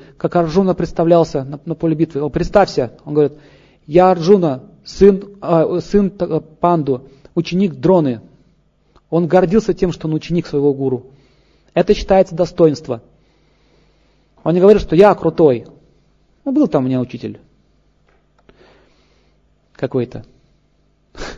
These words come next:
Итак, э, лицемерие, ложь, обман, желание схват-, получить знания.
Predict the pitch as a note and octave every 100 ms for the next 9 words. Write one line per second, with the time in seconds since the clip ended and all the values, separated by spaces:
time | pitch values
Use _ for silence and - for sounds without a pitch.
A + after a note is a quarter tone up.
0 | - - _ _ _ _ _ _ _ _
1 | _ _ _ _ _ - D3 F3+ F#3 E3
2 | E3+ F3 E3+ F3+ F3 E3+ D#3+ E3+ F3+ E3+
3 | D3 - _ - C#3+ D#3+ F3 - - C#3
4 | C3+ D#3 E3+ E3+ D#3+ - _ _ _ _
5 | _ _ _ _ _ - _ _ _ -
6 | E3 F3 F#3 F3 - E3 E3+ E3+ E3 C3
7 | C#3 E3 E3 C#3